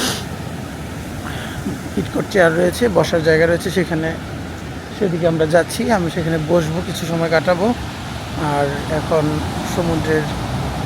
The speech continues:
গর্জন শুনবো। মুগ্ধ হয়ে শুনছি সমুদ্রের গর্জন, সমুদ্রের এই শব্দ,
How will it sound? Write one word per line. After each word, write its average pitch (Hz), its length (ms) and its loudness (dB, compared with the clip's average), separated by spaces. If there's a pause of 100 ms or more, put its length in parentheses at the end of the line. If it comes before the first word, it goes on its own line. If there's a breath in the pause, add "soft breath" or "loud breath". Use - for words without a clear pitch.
(160)
গর্জন 165 460 6
শুনবো। 175 320 0 (1400)
মুগ্ধ 165 460 2 (360)
হয়ে 170 160 4
শুনছি 165 360 0 (220)
সমুদ্রের 156 300 0
গর্জন, 139 420 0 (1800)
সমুদ্রের 160 520 2 (680)
এই 160 140 4
শব্দ, 147 540 2